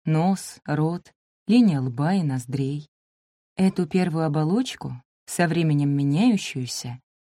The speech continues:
носим до самого конца. Когда подрастает ребёнок, на него надевают первые штаны и платья, а потом он, взрослея,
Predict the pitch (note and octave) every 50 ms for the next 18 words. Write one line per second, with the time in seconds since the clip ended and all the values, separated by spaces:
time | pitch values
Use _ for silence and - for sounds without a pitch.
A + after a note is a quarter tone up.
0 | _ _ _ - G3 A3+ C#4 D4+ - - B3+ A#3+ A#3+ A3 D#3+ C#3+ C3+ - - G3+
1 | A3 A3+ G#3+ G3 F#3 F#3 - - E3 E3 D#3 D3+ - - C3 B2 B2 B2 B2+ _
2 | _ _ _ _ _ _ _ _ _ _ _ _ _ _ _ _ _ _ _ -
3 | - G3 F#3+ F#3+ E3+ F#3+ F#3+ F#3 F3+ - - F3+ E3 F3 F#3 - - - D#4 E4+
4 | D4+ - F3+ E3+ C#3 C#3+ D3 C3+ C3 B2+ B2+ C3 - - _ _ _ _ _ _
5 | _ - E3 E3+ E3+ E3+ E3+ F#3+ C4 C#4 C#4 B3+ A#3+ A#3 G#3+ A3+ A3+ A3+ A3 G#3
6 | - - A3 B3 C4+ A3+ G3 E3+ D3+ - - D3+ D#3 F3+ A3+ B3 G#3 - - B2
7 | C3 C3+ C3+ C3 - - - C3 C3 C#3+ _ _ _ _ _ _ _ - F#3 F3+
8 | - F3+ F#3 - G#3+ A3 G#3 G3+ F#3+ F3+ D#3+ C3+ D3 D3+ D#3+ D#3 - - E3+ F#3
9 | A3 A#3+ A3 D#3 C3 C3